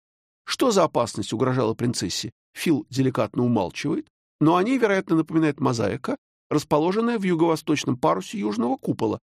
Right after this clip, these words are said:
прямо над портретом Мелании. Там Христос исцеляет кровоточивую жену. Видимо, таким же дамским заболеванием страдала и сама принцесса. К другим сценам в этой части храма мы вернёмся позже,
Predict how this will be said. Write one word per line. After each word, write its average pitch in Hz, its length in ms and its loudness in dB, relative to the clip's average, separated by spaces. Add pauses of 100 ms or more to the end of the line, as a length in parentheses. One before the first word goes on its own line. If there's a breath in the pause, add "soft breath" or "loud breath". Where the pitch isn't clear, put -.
(240)
прямо 180 380 2 (120)
над 160 240 0
портретом 151 520 0
Мелании. 151 540 0 (440)
Там 175 180 4
Христос - 520 -4 (160)
исцеляет 165 640 0 (240)
кровоточивую 165 760 0
жену. 139 320 0 (540)
Видимо, 220 360 0
таким 170 360 0
же 120 200 0 (100)
дамским - 440 0
заболеванием 113 640 0 (240)
страдала 143 540 0 (180)
и 123 60 -6
сама 123 300 0
принцесса. - 580 -6 (960)
К 160 100 0
другим 254 340 -2
сценам 143 420 2
в 127 60 2
этой 135 180 0
части 123 320 -2
храма 110 400 -2 (100)
мы 254 140 2
вернёмся 311 460 0 (100)
позже, 120 440 -2